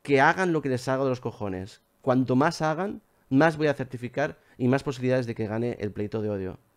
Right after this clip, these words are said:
De verdad, se acabó ya. Se acabó ya, es que se acabó ya. Punto.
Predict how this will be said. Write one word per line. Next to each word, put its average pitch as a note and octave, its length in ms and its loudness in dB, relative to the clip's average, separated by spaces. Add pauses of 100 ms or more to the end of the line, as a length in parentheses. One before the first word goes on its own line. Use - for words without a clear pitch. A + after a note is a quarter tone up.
(640)
De A2 100 -4
verdad, G#2 280 -4
se - 100 -12
acabó G2+ 240 -6
ya. G2+ 180 -6 (1000)
Se A2+ 100 -4
acabó A2+ 200 -2
ya, C3 320 -4
es - 100 -12
que D#3+ 100 -6
se E3+ 80 -6
acabó C#3+ 240 -2
ya. D3 320 -4 (1500)
Punto. C#3 440 -8